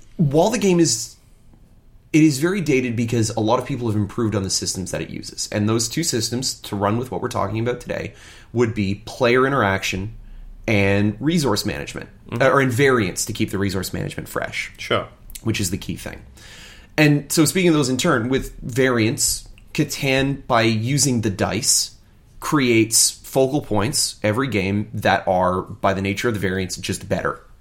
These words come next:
Speaker 1: If the purpose of variance is to prevent the game from having optimal strategies, Catan completely fails at this by creating eights and sixes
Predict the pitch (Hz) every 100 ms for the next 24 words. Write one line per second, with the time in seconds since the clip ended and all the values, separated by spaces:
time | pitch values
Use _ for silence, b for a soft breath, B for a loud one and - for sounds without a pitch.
0 | B B B 151 120 - 170 175 240 -
1 | 143 127 113 117 110 101 95 - 110 104
2 | - - 104 101 98 - - - 131 98
3 | 113 110 117 - 113 92 98 101 113 113
4 | 92 90 98 87 90 110 87 - 80 80
5 | 107 131 175 - b b b - 120 131
6 | 139 156 139 135 117 110 101 104 139 151
7 | 151 107 104 95 95 - 127 107 110 107
8 | 104 104 101 B B 127 127 - 113 110
9 | 135 - 104 95 92 -